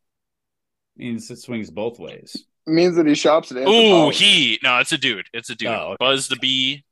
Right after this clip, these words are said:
Speaker 1: <laughs> Okay, 'cause I didn't know
Speaker 3: Is
Speaker 1: what that term meant.
Speaker 3: yet
Speaker 1: Uh,
Speaker 3: another
Speaker 2: For sure it's
Speaker 3: dude.
Speaker 2: Anthropologie.
Speaker 1: Okay. Uh, here's what makes me nervous about this. I, I don't
Speaker 3: The stinger.
Speaker 1: The stinger and the honey.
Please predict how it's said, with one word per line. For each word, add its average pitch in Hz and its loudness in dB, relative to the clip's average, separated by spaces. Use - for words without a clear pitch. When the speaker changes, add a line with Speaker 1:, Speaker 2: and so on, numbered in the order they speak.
Speaker 1:
<laughs> 254 -6
Okay, 101 -8
'cause 113 -8
I 120 -2
didn't 113 -4
know 101 -4
Speaker 3:
Is 95 -6
Speaker 1:
what 92 -10
that 87 -12
term 78 -14
meant. 69 -20
Speaker 3:
yet 127 0
Speaker 1:
Uh, 123 0
Speaker 3:
another 120 2
Speaker 2:
For - -
sure 131 -2
it's 107 -6
Speaker 3:
dude. 98 -8
Speaker 2:
Anthropologie. 69 -12
Speaker 1:
Okay. 95 -8
Uh, 135 -2
here's 170 -2
what 160 -2
makes 135 -6
me 127 -6
nervous 101 -8
about 85 -10
this. 69 -20
I, 131 -10
I 127 -6
don't 143 -6
Speaker 3:
The - -10
stinger. 107 -2
Speaker 1:
The 127 -4
stinger 190 -6
and 123 -4
the 110 -4
honey. 92 -12